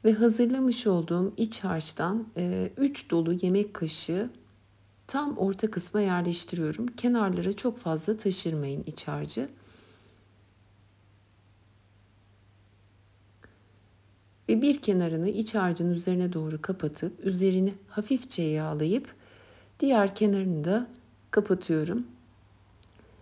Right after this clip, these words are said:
Özellikle açıkta kalan iki kenarı elinizle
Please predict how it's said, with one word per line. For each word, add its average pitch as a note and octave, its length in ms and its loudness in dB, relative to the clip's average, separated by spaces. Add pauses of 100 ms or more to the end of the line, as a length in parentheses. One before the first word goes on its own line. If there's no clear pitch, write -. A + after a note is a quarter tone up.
(1080)
Özellikle A3 680 4 (360)
açıkta A3 520 0
kalan E3+ 420 -2 (160)
iki A3+ 280 0
kenarı F3 560 -2 (840)
elinizle G3 760 4